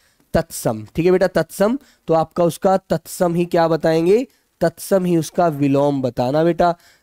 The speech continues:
तद्भव मत बता देना। जैसे मैं आपको बताता हूं, यदि रात दिया है तो उसका दिन ही बताना, यदि रात्रि दिया है तो प्यारे बच्चे उसका आपको दिवा ही बताना है, दिवा या दिवस ही बताना।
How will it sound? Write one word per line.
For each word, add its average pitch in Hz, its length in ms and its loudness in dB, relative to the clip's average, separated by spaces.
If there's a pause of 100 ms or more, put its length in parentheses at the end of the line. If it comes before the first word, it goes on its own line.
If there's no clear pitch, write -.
(120)
तद्भव 156 320 0
मत 131 240 -4
बता 131 300 -2
देना। 107 260 -10
जैसे 151 280 -2
मैं 180 80 2
आपको 165 240 0
बताता 151 400 0
हूं, 180 200 0 (300)
यदि 175 240 2
रात 151 320 2
दिया 165 260 0
है 180 140 2
तो 190 140 0
उसका 180 240 0
दिन 156 240 0
ही 151 180 -2
बताना, 143 460 -2 (340)
यदि 175 220 0
रात्रि 160 520 0
दिया 180 260 2
है 196 240 2 (300)
तो 156 80 0
प्यारे 165 380 2
बच्चे 151 320 -2
उसका 175 320 0
आपको 143 260 0
दिवा 151 380 0
ही 139 160 -2
बताना 131 480 0
है, 131 120 0 (320)
दिवा 147 340 2
या 165 180 4
दिवस 147 460 0
ही 120 80 -6
बताना। 135 440 -4